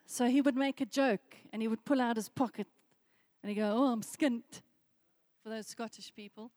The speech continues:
in the room, "I'm skint. I don't have anything. I don't,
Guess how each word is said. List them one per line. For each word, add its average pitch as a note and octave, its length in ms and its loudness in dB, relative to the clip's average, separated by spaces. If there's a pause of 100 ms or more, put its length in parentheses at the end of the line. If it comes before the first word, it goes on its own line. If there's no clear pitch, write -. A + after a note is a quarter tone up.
(480)
in G#3+ 100 -10
the G#3 100 -2
room, G3+ 340 0 (440)
"I'm A3+ 100 -2
skint. - 560 -4 (880)
I G#3+ 40 -14
don't B3+ 180 -4
have A#3+ 240 -4
anything. A#3+ 320 -2
I A3 60 -8
don't, A#3+ 240 -4